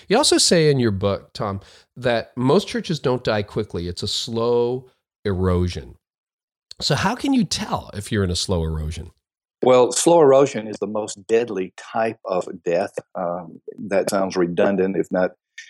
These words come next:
Speaker 2: not an overemphasis, but it is, it is the type where you, uh, going to a physician and the physician does not detect that anything is wrong with you, and so he misses the diagnosis and you continue to die. Slow erosion means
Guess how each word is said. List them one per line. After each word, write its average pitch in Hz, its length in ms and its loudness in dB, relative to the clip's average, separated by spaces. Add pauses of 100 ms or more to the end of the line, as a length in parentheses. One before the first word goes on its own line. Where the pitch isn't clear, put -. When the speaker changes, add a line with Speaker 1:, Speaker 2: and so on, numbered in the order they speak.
Speaker 2:
not 101 260 4
an 92 140 2
overemphasis, 101 840 2
but 98 140 2
it 95 100 6
is, 98 240 4
it 101 140 4
is 98 140 0
the 101 80 0
type 113 340 0
where 98 120 0
you, 95 280 -2 (540)
uh, 120 80 4
going 127 460 6
to 120 160 6
a 107 240 2
physician 107 720 -2
and 104 120 -4
the - 60 -8
physician 113 500 0
does 101 200 -2
not 107 200 4
detect 101 460 -2
that 98 100 0
anything 98 400 -2
is 87 100 -4
wrong 104 260 2
with 90 180 0
you, 90 120 0
and 92 120 -2
so 92 460 4
he 107 80 -10
misses 98 400 2
the 98 100 2
diagnosis 92 680 2
and 92 100 -4
you 85 80 -6
continue 90 360 -4
to 87 100 0
die. 90 380 2 (500)
Slow 139 220 6
erosion 117 460 6
means 98 400 -8